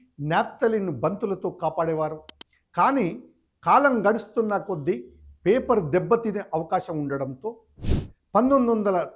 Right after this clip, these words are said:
తొంభై నాలుగులో అమెరికా గెట్టి ఇన్‌స్టిట్యూట్ సహాయంతో పార్లమెంట్ లైబ్రరీలో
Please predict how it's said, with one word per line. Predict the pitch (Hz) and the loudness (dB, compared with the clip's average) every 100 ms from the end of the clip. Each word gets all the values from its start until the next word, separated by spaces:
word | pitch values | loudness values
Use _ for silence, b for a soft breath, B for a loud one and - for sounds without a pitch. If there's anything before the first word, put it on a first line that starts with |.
| 165 | -4
తొంభై | 208 240 | 0 0
నాలుగులో | 214 180 170 156 170 - - - | 0 -2 -2 -4 -6 -8 -16 -8
అమెరికా | 160 208 190 170 160 185 - - - - - _ 135 | -4 -2 -2 -4 -8 -10 -10 -18 -16 -16 -18 _ -6
గెట్టి | 123 226 226 254 214 175 | 4 4 4 -6 -4 -4
ఇన్‌స్టిట్యూట్ | 214 233 - 214 214 - _ | -4 -6 -4 -4 -4 -14 _
సహాయంతో | 160 151 220 185 165 180 226 - - | -4 -2 -2 -4 -6 -6 -8 -6 2
పార్లమెంట్ | 175 240 254 220 190 151 | 2 4 2 0 -4 -2
లైబ్రరీలో | 151 156 156 165 147 196 269 | -2 0 -2 -2 -2 -4 -6